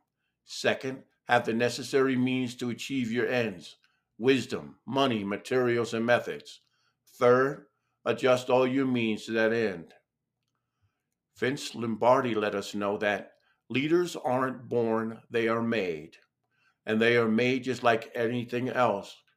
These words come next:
through hard work. And that's the price we'll have to pay to achieve that goal, or any goal. The great painter Pablo Picasso said, "Our goals can only be reached through a vehicle of a plan,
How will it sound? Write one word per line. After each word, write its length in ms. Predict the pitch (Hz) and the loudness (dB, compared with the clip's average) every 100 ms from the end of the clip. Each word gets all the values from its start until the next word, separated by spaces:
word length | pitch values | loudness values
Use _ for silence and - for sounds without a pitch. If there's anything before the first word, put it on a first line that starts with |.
| _ | _
through 200 | 127 123 | -2 2
hard 280 | 117 127 127 | 8 8 8
work. 380 | 120 110 85 - _ _ _ _ _ - | 4 2 2 -6 _ _ _ _ _ -4
And 180 | 107 | 2
that's 200 | 120 143 | 4 4
the 120 | - 120 | 0 -6
price 400 | - 110 110 117 | 0 2 2 0
we'll 140 | 110 | 2
have 240 | 117 113 | 4 4
to 60 | 113 | -2
pay 340 | - 110 98 95 | -2 -2 -2 -6
to 160 | 127 113 | -8 -8
achieve 380 | - 143 123 107 | -6 -4 -2 0
that 200 | 95 110 | -2 0
goal, 380 | 90 73 - _ _ _ - | -2 -2 -8 _ _ _ 2
or 260 | 123 113 | 4 4
any 220 | 120 123 | 2 0
goal. 460 | 107 95 78 - - _ _ _ _ _ _ _ _ _ _ _ _ - | -2 -4 -6 -10 -16 _ _ _ _ _ _ _ _ _ _ _ _ -6
The 100 | 117 | -4
great 460 | 107 117 127 127 - | 0 2 2 -2 -4
painter 380 | 123 117 113 | -4 -2 -2
Pablo 480 | 110 113 113 117 113 | -2 2 2 2 -4
Picasso 640 | 113 120 - 110 110 87 85 | -6 -8 0 2 2 -4 -10
said, 460 | - 92 87 - _ _ _ _ _ _ _ | -8 -6 -6 -10 _ _ _ _ _ _ _
"Our 300 | 113 113 107 | 2 2 2
goals 460 | 107 120 123 139 143 | 2 4 4 4 0
can 200 | 123 107 | -6 -6
only 260 | 120 120 127 | -4 -2 -2
be 220 | 120 127 | -4 -6
reached 440 | 107 113 98 - - | -4 -4 -6 -10 -6
through 200 | 117 104 | 0 0
a 100 | 104 | 0
vehicle 480 | 113 110 110 120 | 0 0 -2 -2
of 140 | 113 104 | -2 -2
a 60 | |
plan, 580 | 101 107 117 98 67 53 | -6 -8 -6 -6 -8 -12